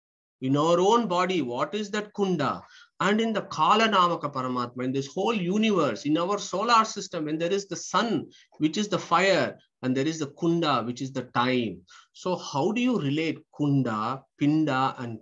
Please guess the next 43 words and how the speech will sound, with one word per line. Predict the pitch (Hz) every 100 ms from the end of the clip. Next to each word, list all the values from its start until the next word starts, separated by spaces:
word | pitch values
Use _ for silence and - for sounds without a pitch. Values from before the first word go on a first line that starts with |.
| -
kala? | - 131 151 135 98 101 170 185 - - -
And | 120 120
then | 131 180
how | - - 123 147
do | 175
you | 180 180 -
contemplate | 120 135 135 156 143 143 143 143
on | 131
the | 117
supreme? | 110 - 123 - 127 107 87 - - - -
So | - 196
that | 156 190 -
is | 185 185
what | 135 143 170 185 -
Nat-, | 123 117 135 131
uh, |
Yama | 120 113 117 156
is | 170 156
going | 131 135
to | 131
be | 123 -
teaching | 165 170 165 131
us | 107 107 135 139
in, | 135 131 127
in | 135 123 123
the, | 117
in | - 120
the | 110
next | 131 - -
class, | 110 82 71 - - - _ _
talking | 127 127 151
about | 135 127 131 127
these | 123 -
three | - 214 220
aspects, | 135 160 - - - - -
kunda, | 165 180 180 196 196 -
pinda, | 143 143 151 147 165 147
and | 120 -
kala, | - 123 123 123 92 113 180 - - -
as | 120
to | 135
how | - 127 139 165 196
you | 147 147 175 -